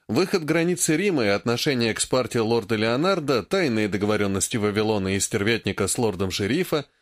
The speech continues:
появление воздушного шара над нашей территорией, вновь поднявшие голову Афины, чьи корабли в последние недели все чаще появляются у наших морских торговых маршрутов. Невольно я ощущаю, как узел, накинутый на шею Спарты, неумолимо затягивается.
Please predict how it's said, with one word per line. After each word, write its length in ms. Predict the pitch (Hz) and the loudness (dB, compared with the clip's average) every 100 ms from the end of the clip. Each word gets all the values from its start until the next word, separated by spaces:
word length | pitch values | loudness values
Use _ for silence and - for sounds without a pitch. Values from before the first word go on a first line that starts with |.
| _ _ _ | _ _ _
появление 580 | 170 202 196 220 175 127 | 0 2 2 2 2 2
воздушного 600 | 110 110 104 - 104 95 | 2 2 0 0 0 0
шара 340 | - 139 170 | 2 2 2
над 220 | 160 151 147 | 2 0 0
нашей 260 | 147 147 | 0 0
территорией, 760 | 127 135 135 139 135 131 127 110 | 0 0 2 2 2 2 0 -2
вновь 400 | 87 127 208 - | -2 0 0 0
поднявшие 580 | 123 104 104 - 110 90 | 0 2 0 0 -2 0
голову 400 | 98 92 92 101 | 0 2 2 0
Афины, 560 | 104 - 190 196 180 - _ _ - | 0 -2 0 0 -2 -6 _ _ -2
чьи 220 | - 233 | 0 2
корабли 480 | 240 151 92 98 156 | 2 0 2 0 0
в 60 | |
последние 600 | 170 147 123 110 101 101 | 0 0 0 2 2 2
недели 460 | 98 95 110 202 202 | 2 0 0 0 0
все 200 | - 208 | 0 0
чаще 400 | - 185 - 214 | 2 0 0 0
появляются 720 | 190 160 98 92 117 156 - | 0 0 2 2 2 0 0
у 80 | 156 | 0
наших 340 | 98 98 147 | 2 0 0
морских 460 | 156 151 - 107 - | 0 0 0 -4 -2
торговых 480 | 139 131 92 87 - | -2 0 0 -2 -2
маршрутов. 640 | 139 - - 76 80 - _ _ _ _ _ _ _ _ _ _ _ | -2 -2 -4 -6 -8 -16 _ _ _ _ _ _ _ _ _ _ _
Невольно 460 | 90 104 127 214 185 | -2 0 2 2 2
я 220 | 143 135 | 2 2
ощущаю, 520 | 156 - 107 165 135 | 0 0 0 2 2
как 240 | 117 113 - | 0 -2 0
узел, 460 | 185 127 120 87 | 0 2 2 0
накинутый 640 | 85 110 - 196 151 139 117 | 0 -2 0 0 0 0 0
на 100 | 110 | 0
шею 300 | - 131 98 | 0 2 0
Спарты, 500 | - 185 180 175 143 | 0 -2 0 -2 0
неумолимо 600 | 127 127 117 107 139 113 | 2 2 2 2 0 0
затягивается. 920 | 104 98 151 90 80 78 - - | 0 0 -2 -2 -4 -4 -6 -8